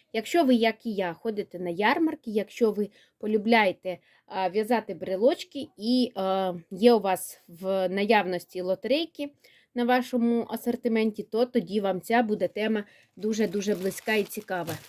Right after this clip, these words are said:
Я замовляю фурнітуру в одному і тому самому місці. Е, цього разу не обійшлося без, е, новинок, тому, якщо вам цікаво, лишайтеся, буду вам зараз показувати,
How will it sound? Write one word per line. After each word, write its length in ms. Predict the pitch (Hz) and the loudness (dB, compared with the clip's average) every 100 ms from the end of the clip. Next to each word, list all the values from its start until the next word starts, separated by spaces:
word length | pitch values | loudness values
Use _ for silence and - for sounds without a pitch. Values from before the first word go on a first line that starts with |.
| - | -14
Я 320 | 208 202 254 240 | -2 4 4 4
замовляю 500 | 226 220 208 214 208 | 2 0 0 0 0
фурнітуру 680 | - 208 226 226 226 185 | -4 -2 0 0 -2 -2
в 60 | 170 | -4
одному 320 | 190 220 202 | -2 0 0
і 40 | |
тому 260 | - 202 196 | -4 -4 -4
самому 460 | 214 208 190 185 185 | -4 -2 -2 -2 2
місці. 460 | 226 339 - - - _ _ _ _ | 2 2 -2 -12 -12 _ _ _ _
Е, 320 | - 208 202 208 | -4 0 0 0
цього 260 | 247 233 254 | 2 4 4
разу 420 | 202 180 185 185 | 2 0 -4 -4
не 200 | 202 220 | 0 0
обійшлося 720 | 202 220 - 214 202 - 185 | 0 -4 -4 -2 -2 -4 -6
без, 400 | 175 208 185 - _ _ _ _ _ - | 0 0 0 -8 _ _ _ _ _ -16
е, 300 | 202 196 196 | -10 -6 -6
новинок, 680 | 196 190 220 233 359 359 339 - - _ | -4 2 4 6 4 4 0 -10 -20 _
тому, 400 | 214 214 262 311 - _ _ _ - | 0 4 4 2 -4 _ _ _ -8
якщо 320 | 214 208 254 | -6 0 2
вам 180 | 226 208 | 4 2
цікаво, 440 | - 214 254 311 | -4 -2 0 0
лишайтеся, 640 | 277 247 226 254 262 269 226 | 0 0 0 -2 -2 -4 -6
буду 220 | 196 190 | -6 -6
вам 220 | 196 196 | -4 -2
зараз 280 | 190 190 185 | -2 -2 -4
показувати, 720 | - 190 220 262 254 247 240 | -8 0 2 2 0 -2 -4